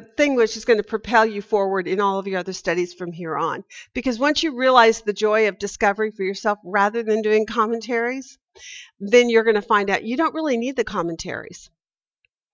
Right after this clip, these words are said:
You just have to be, uh, diligent enough to do the research and the study.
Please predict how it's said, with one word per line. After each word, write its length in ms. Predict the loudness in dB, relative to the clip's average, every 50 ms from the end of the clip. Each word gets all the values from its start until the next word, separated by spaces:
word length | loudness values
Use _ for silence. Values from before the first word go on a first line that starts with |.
| _ _ _ _ _ -18 -18 _ _ -6
You 100 | -6 -6
just 200 | -6 -6 -2 0
have 180 | 0 0 0
to 80 | -2 -8
be, 320 | -6 -4 -4 -4 -6 -8 _ _ _ _ _ _ _ _ -20 -14 -8 -6
uh, 80 | -6 -2
diligent 500 | 0 0 0 0 0 -2 -2 0 0 0
enough 320 | 2 2 0 -2 -2 -6
to 100 | -14 -12
do 320 | -8 -6 -6 -4 -6 -6 -10
the 320 | -12 -8 -2 2 2 2
research 560 | 2 0 -6 -6 -6 -4 -4 -6 -4 -4 -4
and 100 | -4 -4
the 60 | -6 -6
study. 480 | -8 -2 2 2 2 2 2 -4 -6